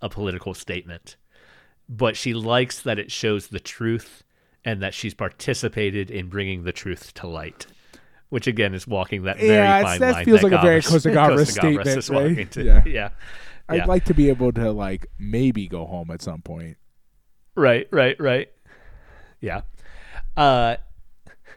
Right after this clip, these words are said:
Speaker 1: uh, there was one I recommended you watch, and I wonder if you picked up on why I recommended you,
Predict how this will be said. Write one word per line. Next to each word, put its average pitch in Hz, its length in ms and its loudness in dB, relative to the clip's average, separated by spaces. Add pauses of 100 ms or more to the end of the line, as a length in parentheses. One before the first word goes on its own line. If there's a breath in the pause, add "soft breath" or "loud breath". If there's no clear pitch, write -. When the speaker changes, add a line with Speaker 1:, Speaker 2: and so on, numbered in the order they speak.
(840 loud breath)
Speaker 1:
uh, 147 340 -2
there 170 180 4
was 180 160 2
one 208 180 2
I 170 180 2
recommended 123 720 0
you 104 140 -2
watch, 98 320 -2
and 147 100 -4
I 123 80 2
wonder 139 240 0
if 123 100 -2
you 127 80 -4
picked - 300 -4
up 113 180 -4
on 104 160 -4
why 104 240 0
I 101 100 -2
recommended 98 600 -6
you, 104 280 -8